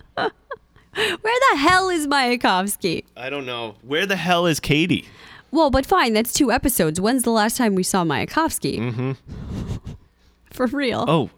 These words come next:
Speaker 2: he's hibernating.
Speaker 1: <laughs> With, with all of the rest of his magical batteries in a cave somewhere.
Speaker 2: Yes. <laughs> But he swallowed it. It's in his, for the winter.
Speaker 1: <laughs> Oh my God. Well, and finally to the plot line we've been wanting to talk about, Penny and Marina.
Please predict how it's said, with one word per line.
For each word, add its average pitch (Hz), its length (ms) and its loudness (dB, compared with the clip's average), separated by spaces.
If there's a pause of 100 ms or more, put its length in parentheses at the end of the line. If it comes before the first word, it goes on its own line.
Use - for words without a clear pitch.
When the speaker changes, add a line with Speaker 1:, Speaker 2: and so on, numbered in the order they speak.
(300)
Speaker 2:
he's 123 180 -4
hibernating. 95 520 -2 (440)
Speaker 1:
<laughs> - 60 -18 (760)
With, 294 420 0
with 254 200 0
all 277 240 2
of 285 160 -8
the 277 80 -2
rest 254 260 0
of 233 100 0
his 196 220 -2 (300)
magical 202 420 0
batteries 170 640 0
in 196 100 0
a 180 60 2
cave 180 400 0
somewhere. 208 340 2
Speaker 2:
Yes. 240 240 2 (320)
<laughs> - 340 -12
But 139 120 4
he 127 60 4
swallowed 143 440 2
it. 90 160 -2
It's 104 180 -4
in 117 120 0
his, 113 260 -2 (260)
for 120 140 -8
the 123 100 -6
winter. 127 520 -2
Speaker 1:
<laughs> - 420 -20
Oh 480 220 -10
my 381 80 -10
God. 381 100 -12 (960)
Well, 233 140 2
and 226 120 0
finally 320 440 2
to 233 180 2
the 202 100 4
plot 214 240 2
line 196 220 4
we've 185 160 2
been 180 180 2
wanting 294 300 2
to 202 120 0
talk 175 280 0
about, 156 480 0
Penny 311 340 2
and 247 120 2
Marina. 160 600 0